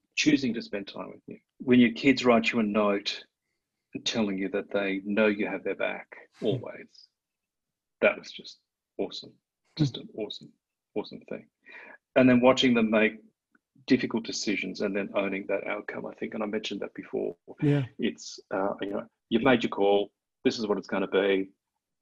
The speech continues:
Speaker 1: Yep, okay, it hurts, it sucks, uh, it's costly. I won't do that again.
Speaker 2: Hmm.
Speaker 1: And you're not rescuing them. It's, you've, you, it, this has to hurt. This has to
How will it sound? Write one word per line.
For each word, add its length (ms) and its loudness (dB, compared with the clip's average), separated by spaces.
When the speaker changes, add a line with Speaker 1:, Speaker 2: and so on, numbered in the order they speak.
Speaker 1:
Yep, 240 4
okay, 460 4
it 100 0
hurts, 360 2
it 160 -4
sucks, 460 -2
uh, 320 2
it's 180 -4
costly. 580 0
I 60 0
won't 200 -4
do 120 -8
that 140 -6
again. 360 -10
Speaker 2:
Hmm. 140 4
Speaker 1:
And 120 2
you're 100 4
not 140 2
rescuing 480 0
them. 220 -10
It's, 320 -10
you've, 200 -6
you, 220 -2
it, 180 -2
this 160 0
has 180 -6
to 80 -8
hurt. 260 -8
This 140 -14
has 180 -6
to 140 -8